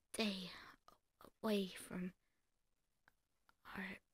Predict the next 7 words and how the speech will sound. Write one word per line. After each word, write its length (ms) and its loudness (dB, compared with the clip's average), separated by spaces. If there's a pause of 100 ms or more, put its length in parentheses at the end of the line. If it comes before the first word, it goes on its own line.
(520)
woods. 480 2 (1900)
We're 120 0
not 280 0 (840)
these 480 2 (920)
so-called 540 0 (600)
waffle 680 2 (180)
pancake 800 0